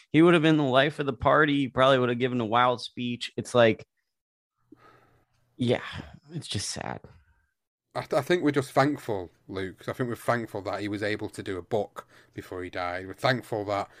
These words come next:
Speaker 2: you know, Teresa is very, very much open to speaking about Johnny, and, and obviously she did the book with, uh, the U K writer Paul Zahn on The Ghost of Tapia. You know,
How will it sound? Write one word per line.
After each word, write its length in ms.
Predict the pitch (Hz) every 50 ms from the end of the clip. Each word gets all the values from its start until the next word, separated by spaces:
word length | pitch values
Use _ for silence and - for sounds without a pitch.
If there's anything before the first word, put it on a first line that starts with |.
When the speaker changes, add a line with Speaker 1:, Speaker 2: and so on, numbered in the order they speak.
| - - _ _ _ _ _ _ -
Speaker 2:
you 80 | 107
know, 220 | 107 110 104 104 95
Teresa 600 | - - 123 104 110 113 113 113 110 101 107 101
is 140 | 98 98 92
very, 460 | 95 117 110 110 110 104 101 92 - _ _ _ _ _ _
very 220 | - 127 123 113
much 220 | 107 113 110 - -
open 320 | 113 120 117 - 117 110
to 100 | - 98
speaking 460 | - - 123 123 143 143 - 143 123
about 300 | 107 107 101 95 92 87
Johnny, 320 | - 107 95 92 92 95 95
and, 180 | 95 98 98
and 160 | 92 101 101
obviously 340 | 107 107 107 107 - - 101
she 140 | - - 110
did 200 | - 110 101 -
the 60 | -
book 300 | 98 - 110 98 - -
with, 200 | 110 98 - -
uh, 280 | 113 101 95 95 92 90 - _ - - - - _ -
the 100 | 101 95
U 160 | 98 107 104
K 200 | - - 110 104
writer 340 | 98 101 98 95 - - -
Paul 240 | - 107 98 95 90
Zahn 220 | 95 113 123 120
on 120 | 110 101
The 60 | 95 95
Ghost 340 | - 110 113 117 - -
of 80 | - -
Tapia. 480 | - - 117 98 127 - - 113 98 95
You 120 | 101 104
know, 240 | 104 104 101 101